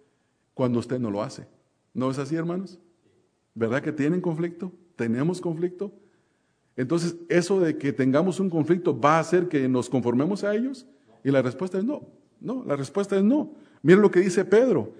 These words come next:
en el, en Primera de Pedro uno catorce, hablando de este tema. Primera de Pedro uno catorce,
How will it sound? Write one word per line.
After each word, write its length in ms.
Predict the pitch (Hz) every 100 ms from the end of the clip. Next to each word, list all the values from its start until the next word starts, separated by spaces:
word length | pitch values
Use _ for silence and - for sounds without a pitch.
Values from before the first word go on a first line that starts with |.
| - _
en 140 | 139
el, 180 | 139 131 -
en 160 | 131
Primera 320 | 131 131 180 202
de 100 | 151
Pedro 300 | 165 185 170
uno 240 | 160 165
catorce, 560 | 156 190 233 - 113 - - _ _ _ _ _ _ -
hablando 460 | 123 135 175 175
de 160 | 143 151
este 180 | 160 170
tema. 400 | 190 220 139 92 - _ _ _ _
Primera 340 | 135 135 156 180
de 140 | 151
Pedro 360 | - 175 185 143
uno 260 | 139 156 151
catorce, 580 | 135 202 202 - 110